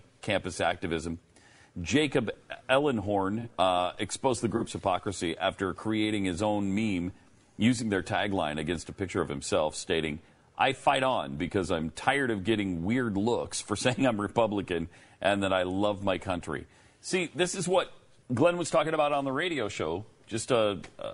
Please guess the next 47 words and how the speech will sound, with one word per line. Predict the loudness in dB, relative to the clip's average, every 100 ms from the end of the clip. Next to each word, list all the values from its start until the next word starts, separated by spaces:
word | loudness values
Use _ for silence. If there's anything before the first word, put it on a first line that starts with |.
| -6
an | -2 0
hour | 2 0 0
ago | -2 -2
or | -2
whatever. | -2 -2 -2 -4 -8 -20 -20 -20 -20 _ -20 -18 -6
This | 0 0 0
is | -2
what | -4 0
colleges | 2 2 0 0
are | 0
doing | 0 0 0 -2
to | -2
our | -4
kids. | -4 -8 -8 -8 -2
Not | 0 0 0
every | 0 0 -4
single | -2 -2 0 2
one | 2 0
of | 0
them, | 0
but | 0 -2 -2 -4 -2 -4
a |
lot | -8 -8 -2 0 0 -2 -6 -10 -4 6
of | 6 6
them | 0 0
are | 0
doing | 0 0
this. | -2 -4 0
And | 2 2 0 -8 -18 -20 -10 0
in | 4
a |
lot | 4
of | 2
cases, | -2 -2 -4 -8
colleges | 0 0 0 -2 -4
you | -2
wouldn't | -2 -4
expect. | -8 0 0 0 0
Now, |
you | 0 2
might | 2
expect | 0 -2 -2 0
this | -4
from | -2 0
U | 0 0
S | -2
C. | -2 -4